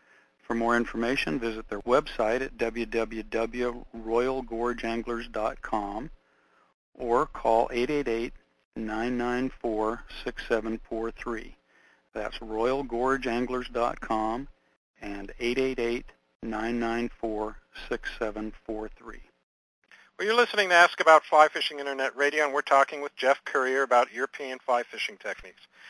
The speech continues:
Speaker 2: If you'd like to ask Jeff a question, just go to our homepage at w w w ask about fly fishing dot com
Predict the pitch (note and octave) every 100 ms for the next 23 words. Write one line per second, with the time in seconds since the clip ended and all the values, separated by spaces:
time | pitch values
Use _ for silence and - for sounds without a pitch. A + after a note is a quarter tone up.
0 | - - A#2+ B2+ C3+ D3 D#3 D3 - -
1 | C#3+ - - E3 F3 - F#3+ E3 - E3+
2 | F3+ F3+ D#3+ D3 C3+ A#2+ C#3+ C#3+ A#2+ B2
3 | D3 D#3 D#3 F#3 C3+ B2+ D3+ A#2+ C#3 -
4 | - E3 - D3 C#3+ - D#3 E3 D#3+ -
5 | D#3